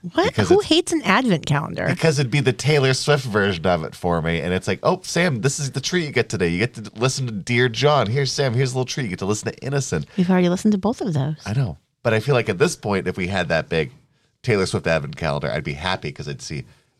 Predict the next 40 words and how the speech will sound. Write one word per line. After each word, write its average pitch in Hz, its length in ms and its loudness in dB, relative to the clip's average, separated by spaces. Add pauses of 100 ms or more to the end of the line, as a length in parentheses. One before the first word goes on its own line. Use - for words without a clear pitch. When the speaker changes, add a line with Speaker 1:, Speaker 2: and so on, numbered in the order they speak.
(120)
Speaker 2:
everything 107 360 0
I 85 80 0 (180)
don't 85 240 0
have 76 160 -4
to - 80 -12
go 69 140 -10
back 60 280 -14
into. - 320 -20 (220)
Speaker 1:
We 196 180 4
can 330 120 2
go 311 120 4
back. 180 380 4
Speaker 2:
Nope. 170 300 -4
Speaker 1:
We 202 100 0
can 262 140 -2
redo. 202 520 4
Speaker 2:
No, 160 120 -6
no, 151 120 -8
no, - 0 -
no, 143 120 -8
no, 131 140 -8
no. 92 280 -10
Speaker 1:
I 196 60 0
think 277 180 4
it 240 60 0
could 233 120 2
be 220 120 2
fun. 226 320 0 (840)
Speaker 2:
I'm 82 120 -6
speaking 87 400 -8
now. 78 320 0 (800)
I 73 60 -8
will 69 220 -6 (720)
never 80 520 0
be 76 160 -4
at - 140 -8
peace - 240 -14
with - 120 -16
that 50 160 -14
idea. - 360 -16